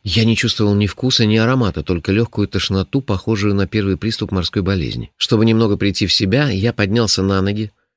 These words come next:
выглянул в одно из маленьких смотровых окошек и невольно заулыбался. Далеко внизу переливалась в сумрачном свете пасмурного дня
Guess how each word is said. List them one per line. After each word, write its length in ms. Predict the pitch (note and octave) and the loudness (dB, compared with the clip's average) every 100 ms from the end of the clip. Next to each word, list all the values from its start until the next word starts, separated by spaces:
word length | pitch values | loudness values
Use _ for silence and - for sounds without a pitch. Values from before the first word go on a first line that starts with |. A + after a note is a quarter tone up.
| - | -6
выглянул 460 | F#2 C3 B2 A#2 G2+ | 0 2 4 2 2
в 80 | |
одно 220 | G#2 A#2+ A#2 | 2 2 2
из 120 | F#2+ | 0
маленьких 400 | A#2 A2 G2 F#2 | 0 0 -2 -2
смотровых 480 | G2 F#2 F#2+ G2 F2+ | -2 0 0 0 -2
окошек 400 | - C#3 - - | -4 -4 -4 -4
и 80 | F#2 | -2
невольно 420 | F2+ E2+ G2+ F#2+ | 0 0 0 0
заулыбался. 680 | E2+ F2+ F#2 D#2+ C#2+ - - - _ _ _ _ - | 0 0 0 0 -4 -4 -10 -12 _ _ _ _ -8
Далеко 360 | E2+ G#2 G#2 B2+ | 0 2 4 2
внизу 380 | A2 G#2+ G2 B2+ | 2 0 0 0
переливалась 540 | G#2 G2+ G#2+ A#2+ G#2+ | 2 2 2 0 -2
в 60 | - | -2
сумрачном 460 | - A2+ G2+ G#2 | -2 0 0 -2
свете 320 | G2 A2 A#2+ G#2 | -2 -2 -2 -2
пасмурного 540 | A2+ G#2 G2+ G2 G2 | -2 0 0 0 0
дня 260 | F#2+ B2+ | 0 0